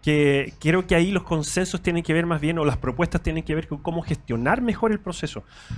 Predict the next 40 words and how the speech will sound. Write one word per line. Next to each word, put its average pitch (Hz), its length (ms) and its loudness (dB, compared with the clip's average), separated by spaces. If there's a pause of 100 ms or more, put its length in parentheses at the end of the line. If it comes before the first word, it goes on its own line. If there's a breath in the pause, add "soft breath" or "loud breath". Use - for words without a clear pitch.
(160 loud breath)
Eh, 113 340 2 (100)
porque, 117 460 -2
eh, 113 380 -2
hemos 127 200 -2
visto 139 540 0
en, 117 260 -4
en 117 160 -6
distintos 127 640 -4
momentos, 151 560 2
digamos, 151 340 2
que 131 100 -2
se 135 100 -2
han 131 200 0 (140)
tratado 139 280 2
de 175 60 0
gestionar, 165 500 0
pero 151 100 -4
son 208 160 -6
gestiones 220 420 -2
medias 208 320 4 (680 loud breath)
administrativas, 151 1000 0
digamos, 104 260 -14
¿no? 190 240 2
Y, 151 180 -2
y, 135 280 -2
y - 20 2
se 165 180 2
hacen 175 220 2
desaparecer 143 540 0
casos 190 340 2
a 151 40 4
propósito 151 440 -2
de 135 60 -2
ciertos 175 400 0 (400 loud breath)
check, 180 380 0
de, 147 200 4
a 151 180 2
propósito 143 480 -2
de 120 60 -4
ciertos, 131 300 -6